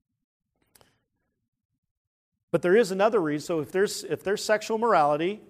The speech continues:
that's a biblical reason. But there's another one for a biblical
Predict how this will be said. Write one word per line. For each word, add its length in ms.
that's 240
a 20
biblical 420
reason. 320
But 80
there's 160
another 240
one 160
for 140
a 60
biblical 640